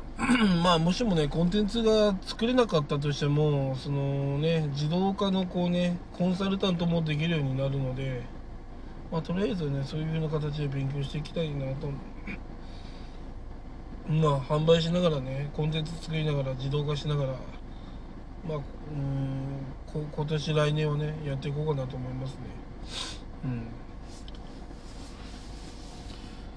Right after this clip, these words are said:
いや、ほんと楽しみですよね。そういう風な仕組みがあるってことが分かったことがね、もう痺れましたね、ほんと。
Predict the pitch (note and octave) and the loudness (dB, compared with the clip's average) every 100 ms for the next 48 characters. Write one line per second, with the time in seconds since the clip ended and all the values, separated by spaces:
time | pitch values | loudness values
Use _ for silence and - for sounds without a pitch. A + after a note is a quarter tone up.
0 | - - - - - - - C3+ C3+ C#3 | -12 -12 -10 -12 -12 -10 -4 0 0 0
1 | D3+ C#3+ C#3+ D3 E3+ E3+ D3 B2+ C3 C#3+ | 0 0 0 0 0 0 -2 -4 -4 -4
2 | C#3+ C#3+ C3+ - D3 C#3+ C#3+ C#3+ D3 C3 | -4 -4 -6 -4 0 2 2 2 2 0
3 | - D#3 D3+ D3 D3 D3 D3 - - - | -2 0 2 4 4 4 0 -8 -12 -10
4 | - D3 F3 F3 D3+ C3+ B2+ B2+ C3+ C#3+ | 0 4 4 2 0 -2 -2 -2 0 0
5 | D3 C#3+ C3 A#2+ A#2+ B2 - - - - | -2 -2 -2 -4 -4 -6 -6 -8 -10 -10
6 | - - C#3+ C3+ - D3 D#3+ F3 F3+ C#3+ | -10 -8 -4 -2 2 4 4 4 2 0
7 | B2+ C3 C3 C3 | -6 -6 -6 -6